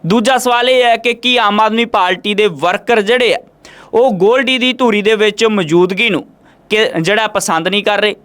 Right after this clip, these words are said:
ਉਹ ਨਹੀਂ ਚਾਹੁੰਦੇ ਕਿ ਗੋਲਡੀ ਧੂਰੀ ਦੇ ਵਿੱਚ ਘੁੰਮਣ ਫਿਰਨ ਤੇ ਸਿਆਸੀ ਸਰਗਰਮੀਆਂ ਕਰਨ।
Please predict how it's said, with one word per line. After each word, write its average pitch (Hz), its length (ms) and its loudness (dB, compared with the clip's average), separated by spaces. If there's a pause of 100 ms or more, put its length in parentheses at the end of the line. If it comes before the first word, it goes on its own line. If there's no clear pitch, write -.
(100)
ਉਹ 196 180 0
ਨਹੀਂ 233 140 0
ਚਾਹੁੰਦੇ 220 300 0
ਕਿ 220 160 -2
ਗੋਲਡੀ 208 440 0
ਧੂਰੀ 202 280 0
ਦੇ 185 140 0
ਵਿੱਚ 185 260 -2
ਘੁੰਮਣ 180 340 0
ਫਿਰਨ 196 300 -2
ਤੇ 185 140 0
ਸਿਆਸੀ 175 380 -2
ਸਰਗਰਮੀਆਂ 160 640 -2
ਕਰਨ। 190 260 -2